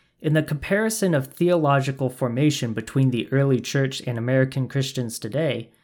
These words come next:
we find that the Bereans allowed Paul to teach them. At first, it appears as though this is an occurrence that is carried over into American Christian culture. We have pastors all across the nation who stand behind pulpits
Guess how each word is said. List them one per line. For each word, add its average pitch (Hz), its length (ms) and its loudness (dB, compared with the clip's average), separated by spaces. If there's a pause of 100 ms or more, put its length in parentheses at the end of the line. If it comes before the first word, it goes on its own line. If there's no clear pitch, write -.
(280)
we 151 120 4
find 196 300 2
that 190 180 0
the 147 40 -2
Bereans 147 720 4
allowed 131 560 0
Paul 110 320 -2
to 113 160 -10
teach - 340 -2
them. - 280 -10 (540)
At 131 220 -2
first, 262 320 0
it 135 100 0
appears 135 400 0
as 117 140 -4
though 127 260 4
this 123 220 0
is 120 160 0
an 117 220 -2 (240)
occurrence 156 480 2
that 127 160 2
is 117 100 -2
carried 175 380 4
over 180 340 2
into 113 260 -2
American 110 540 -2
Christian 101 420 -8
culture. - 520 -10 (480)
We 190 140 6
have 180 200 2
pastors 160 720 -2 (380)
all 233 220 4
across 180 380 0
the 151 120 0
nation 139 440 2
who 123 120 -2
stand 160 400 0
behind 139 400 0
pulpits 135 480 0